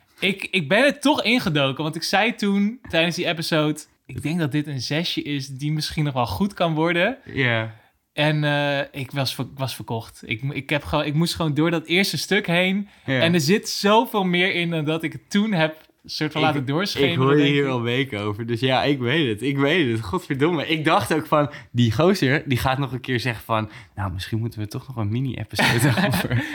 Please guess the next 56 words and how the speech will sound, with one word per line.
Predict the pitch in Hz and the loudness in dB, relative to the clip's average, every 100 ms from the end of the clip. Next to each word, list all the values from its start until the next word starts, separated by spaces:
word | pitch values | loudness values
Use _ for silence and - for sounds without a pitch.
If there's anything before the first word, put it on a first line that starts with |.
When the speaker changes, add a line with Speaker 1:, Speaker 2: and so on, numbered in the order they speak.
| 196 | -2
Speaker 1:
Nee, | 190 202 208 202 | 2 4 4 4
nee. | 196 190 180 | 4 4 4
We | |
hadden | 202 220 | 4 4
een | - | 4
paar | 208 | 4
van | 190 | 4
die | 180 | 2
mini-episodes | 180 180 160 160 156 156 | 4 4 2 2 2 2
tussendoor. | 156 151 135 143 | 2 2 4 2
En | 147 | 2
ik | 135 | 0
was | |
het | 147 156 | -2 -2
ook | 147 | -2
een | |
beetje | 139 135 | -2 -2
vergeten. | 170 160 165 | 2 2 2
Maar | 139 | -2
ik | 131 | -2
heb, | 165 - | -8 -6
ik | 202 | -2
heb | 202 | 0
hem | 196 | 0
uitgespeeld, | 190 202 - - 185 185 202 - | 0 0 -2 -4 0 0 -2 -8
eh, | - 156 156 | -2 0 2
met, | 151 175 - | 0 -2 -2
eh, | 156 | -4
twee | - 180 | -2 -2
D | 170 | 0
L | 170 156 180 | 0 0 0
C's | 180 | -2
erbij. | 147 147 147 147 143 - - - | -2 0 2 0 -6 -16 -20 -8
Ik | 147 | -2
heb | 175 - | -2 -2
echt | - 220 104 - - _ _ _ | 0 0 0 -8 -18 _ _ _
genoten. | - 175 165 175 160 135 101 113 | -2 4 6 6 4 2 -4 -4
Ik | 147 | -6
heb | 180 | -4
echt | 190 208 | -2 0
genoten. | 175 160 | 0 0
Er | |
zit | 175 214 - | -2 -2 0
zoveel, | 180 220 320 233 202 202 _ _ - | 4 4 4 2 0 -2 _ _ 0
toch | 277 - | 2 2
wel, | 165 127 | 4 4
hè. | 120 | 4
Er | - 190 | 2 -2
zit | 175 160 | -2 0
zoveel | 190 247 202 | 2 2 4
liefde | 165 226 151 143 | 4 4 4 4
in | 190 107 | 2 0
Speaker 2:
<laughs> | |
Speaker 1:
van | 147 | 0
de | |
makers. | 151 147 165 233 180 202 - | 2 4 4 2 0 -2 -6